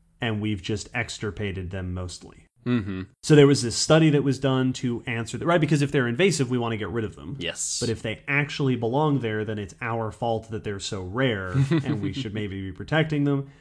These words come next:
Speaker 1: This was a study that looked for historical evidence and found it. Found evidence that in the nineteenth century, back in the eighteen hundreds, there were flocks of flamingos apparently native to Florida,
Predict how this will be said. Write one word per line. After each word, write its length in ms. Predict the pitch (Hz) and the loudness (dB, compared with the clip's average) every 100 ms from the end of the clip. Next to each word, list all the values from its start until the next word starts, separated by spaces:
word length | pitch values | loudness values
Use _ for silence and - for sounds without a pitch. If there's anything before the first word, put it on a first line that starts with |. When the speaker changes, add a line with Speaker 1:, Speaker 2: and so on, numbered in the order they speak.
| _ _ _ | _ _ _
Speaker 1:
This 220 | - 143 156 | 0 2 2
was 140 | 131 | 0
a 80 | 135 | 0
study 380 | - 135 131 120 | 0 2 2 2
that 240 | 120 92 | -2 -4
looked 500 | 107 123 - - - - | -4 -4 -6 -14 -18 -16
for 440 | - 127 113 110 | -8 -2 -2 -2
historical 760 | 117 110 - 123 120 113 113 113 | -4 -6 -4 -4 -2 -4 -6 -6
evidence 520 | 120 110 101 95 - - | -8 -6 -8 -10 -14 -10
and 320 | 117 110 107 | -6 -6 -8
found 360 | - 202 214 | -8 -6 -6
it. 220 | - - - _ _ _ | -8 -14 -20 _ _ _
Found 380 | - 110 120 - | -8 -4 -4 -4
evidence 560 | 131 156 165 117 - | -4 -2 -2 -4 -6
that 260 | - 104 - - | -8 -8 -8 -8
in 140 | 127 | -6
the 100 | 101 | -6
nineteenth 580 | 90 95 117 139 165 170 | -6 -6 -6 -4 -4 -6
century, 680 | - 196 - 104 90 110 175 - _ _ - | -6 -6 -6 -8 -8 -10 -14 -18 _ _ -14
back 200 | 98 - | -12 -6
in 60 | |
the 120 | 117 120 | -4 -2
eighteen 300 | 135 147 135 | -2 -2 -2
hundreds, 460 | 131 120 110 107 | -4 -6 -8 -8
there 160 | 104 104 | -8 -6
were 180 | 117 127 | -4 -6
flocks 600 | - - 95 98 - - | -8 -12 -10 -10 -10 -6
of 200 | 127 123 | -6 -8
flamingos 880 | - - _ - 127 170 117 98 92 | -16 -20 _ -4 -2 0 -2 -6 -8
apparently 520 | 95 101 107 117 110 | -10 -8 -6 -6 -6
native 340 | 107 104 107 | -4 -4 -6
to 80 | 113 | -10
Florida, 640 | - 120 139 131 92 95 | -8 -2 0 -2 -4 -8